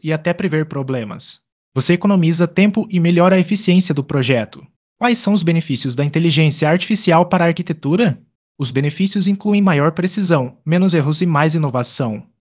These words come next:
Isso ajuda você a criar projetos incríveis com mais facilidade.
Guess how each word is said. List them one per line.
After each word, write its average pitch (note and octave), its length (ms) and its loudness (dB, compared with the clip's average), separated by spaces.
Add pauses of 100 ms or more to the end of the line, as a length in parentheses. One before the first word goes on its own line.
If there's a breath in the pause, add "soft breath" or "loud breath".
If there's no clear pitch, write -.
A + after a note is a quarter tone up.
(180)
Isso G#3 240 0
ajuda D3+ 300 2
você C#3 300 -4
a E3+ 160 -2
criar D#3+ 300 0
projetos D3 640 0
incríveis F#3 520 -2
com F3 100 -6
mais E3 220 0
facilidade. D3+ 760 -2